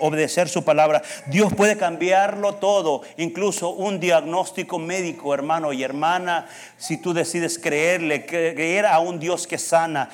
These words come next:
Dios lo puede cambiar. Dios puede cambiar la falta de esperanza en esperanza.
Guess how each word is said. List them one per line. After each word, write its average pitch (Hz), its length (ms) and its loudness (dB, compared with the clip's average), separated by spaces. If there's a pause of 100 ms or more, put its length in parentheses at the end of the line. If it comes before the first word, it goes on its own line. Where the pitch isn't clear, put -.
(140)
Dios 175 300 2
lo 151 160 0
puede 160 240 2
cambiar. 151 500 4 (240)
Dios 160 420 2
puede 196 360 0
cambiar 180 720 2 (200)
la 156 160 6
falta 208 420 4
de 190 80 0
esperanza 185 880 2
en 165 100 0
esperanza. 175 720 2